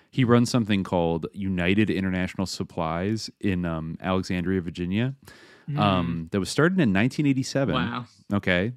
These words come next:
Speaker 1: so he, he started his own company. He broke off his own company in eighty-seven, um, and they were caught a few years ago. Um, actually, no, th-, this com-, company itself, uh, uh, played a role in Iran-Contra.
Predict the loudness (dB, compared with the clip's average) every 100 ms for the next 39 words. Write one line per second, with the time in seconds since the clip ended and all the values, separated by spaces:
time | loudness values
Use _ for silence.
0 | -8 0 2 2 0 0 -2 0 2 2
1 | 2 2 2 2 0 0 -2 -2 0 2
2 | 2 2 2 0 0 -2 -4 -4 -4 -4
3 | -4 -4 -2 -2 -2 -4 -8 -10 -20 -16
4 | 2 4 4 2 0 2 2 2 -2 -2
5 | 0 0 -4 -2 0 0 -2 -2 -6 -6
6 | -6 -8 -10 -16 _ _ _ _ _ _
7 | -6 -2 0 0 0 0 4 4 4 0
8 | -2 0 0 2 2 2 -2 -12 -6 -4
9 | -2 -2 -2 -6 -4 0 2 0 -6 -8
10 | -6 -4 -4 -6 -12 _ _ _ _ -6
11 | -4 0 2 2 0 0 0 -2 -4 -6
12 | -6 -6 -4 -4 -4